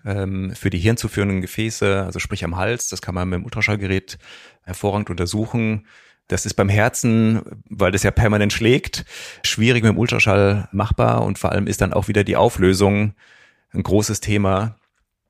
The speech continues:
da Plaques an den Herzkranzgefäßen zu erkennen. Und eine Methode ist die C-T-Koronarangiographie, also sprich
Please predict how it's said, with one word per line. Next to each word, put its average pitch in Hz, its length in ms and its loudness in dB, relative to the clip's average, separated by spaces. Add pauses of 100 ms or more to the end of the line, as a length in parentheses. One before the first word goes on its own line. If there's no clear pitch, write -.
(300)
da 101 240 2
Plaques - 560 -4
an 95 120 -2
den 87 120 0
Herzkranzgefäßen 98 1160 -4
zu - 120 -2
erkennen. 117 560 -2 (240)
Und - 200 -2
eine 135 260 2
Methode 123 680 2
ist - 220 -6
die 92 160 -2
C-T-Koronarangiographie, 120 1500 0
also 95 160 -4
sprich - 540 -4